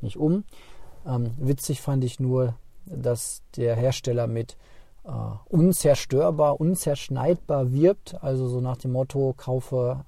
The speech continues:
eine für immer.“ Ähm, man kriegt aber den höchsten Rabatt, wenn man gleich vier Stück kauft.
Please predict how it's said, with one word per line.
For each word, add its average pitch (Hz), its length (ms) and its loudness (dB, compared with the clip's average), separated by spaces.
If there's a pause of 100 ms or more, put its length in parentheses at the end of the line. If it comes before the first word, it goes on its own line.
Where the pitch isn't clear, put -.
eine 147 320 2
für - 160 -6
immer.“ 170 340 0 (840)
Ähm, 135 360 -4 (160)
man 135 140 -2
kriegt 160 220 0
aber 147 120 6
den 135 120 2
höchsten 160 360 2
Rabatt, 131 420 0
wenn 135 80 0
man 131 160 0
gleich 123 220 -2
vier 143 260 -2
Stück - 260 -4
kauft. - 480 -6